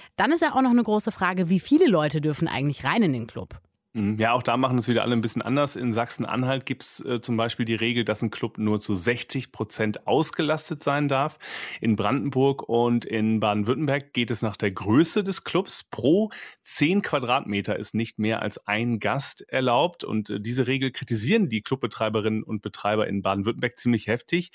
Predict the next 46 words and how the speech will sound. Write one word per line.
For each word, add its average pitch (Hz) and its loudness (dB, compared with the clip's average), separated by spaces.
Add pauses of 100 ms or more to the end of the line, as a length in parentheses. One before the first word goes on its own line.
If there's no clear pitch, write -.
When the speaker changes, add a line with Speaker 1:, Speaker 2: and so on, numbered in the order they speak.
(380)
Speaker 2:
Die 104 2
haben 113 4
das, 113 0
ähm, 107 2
nämlich 110 2
mal 110 2
durchgerechnet 135 0
und 101 -4
sagen, 110 0
für - -8
die 104 0
meisten 98 0
Clubs - -4
bedeutet 107 0
das, 120 0 (320)
dass 104 -2
insgesamt 180 0 (100)
nur 123 0
zehn 156 2
bis - -2
zwanzig 143 2
Leute 127 2
in 95 -2
den 98 0
Club 117 -2
Speaker 1:
Oh. 160 2
Speaker 2:
rein 117 2
dürfen. 104 -2
Naja, 107 0
und 92 -4
da 92 -2
kann 107 -4
man 107 0
sich 104 0
ja 101 2
leicht 101 -2
vorstellen, 107 0
dass 104 -4
da 110 0
jetzt 104 -2
wahrscheinlich 127 0
nicht 208 2
die 202 2
Mega-Stimmung 180 2
<laughs> - -
aufkommt. 98 -2